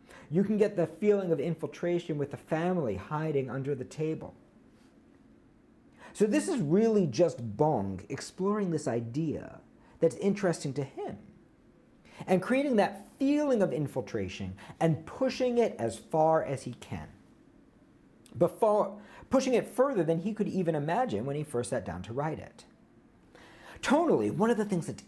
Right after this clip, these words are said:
interesting about this is that often you don't know what your tone is till you actually write it. You start off, you think you're writing a drama and it comes out funny. You start off, you think you're writing a horror movie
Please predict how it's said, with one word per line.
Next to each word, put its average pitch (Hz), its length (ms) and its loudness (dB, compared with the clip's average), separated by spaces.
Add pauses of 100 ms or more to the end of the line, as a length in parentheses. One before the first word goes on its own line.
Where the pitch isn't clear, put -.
interesting 135 600 -4
about 87 220 -10
this - 180 -10
is 127 160 -4
that - 280 0 (260)
often 214 360 2
you 185 80 4
don't 202 180 2
know 185 140 4
what 165 160 -2
your 147 100 0
tone 143 260 0
is 104 220 0
till 127 140 0
you 123 80 0
actually 104 320 -4
write 90 240 -2
it. - 160 -10 (680)
You 156 100 4
start 202 280 6
off, 190 180 2
you 170 60 0
think 175 200 2
you're 170 100 2
writing 175 200 6
a 147 60 2
drama 165 320 4
and 147 120 2
it 139 80 -2
comes 143 220 0
out - 220 2
funny. 113 200 2
You 127 120 0
start 165 240 4
off, 147 100 2
you 151 80 0
think 151 160 0
you're 151 140 0
writing 147 260 4
a 135 60 4
horror 165 300 4
movie 160 380 4